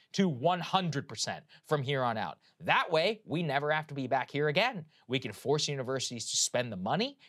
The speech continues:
they earn on students, and we should consider an even more strong exer-,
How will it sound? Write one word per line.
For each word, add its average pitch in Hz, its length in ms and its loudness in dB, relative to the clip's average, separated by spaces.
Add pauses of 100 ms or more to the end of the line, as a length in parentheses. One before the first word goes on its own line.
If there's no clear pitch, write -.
they 147 180 2
earn 120 180 -4
on 92 140 -6
students, 190 540 -2 (180)
and 139 180 0
we 220 140 0
should - 200 0
consider 127 520 0 (240)
an 175 240 0
even 226 340 0
more 196 320 2
strong 202 500 2 (140)
exer-, - 480 0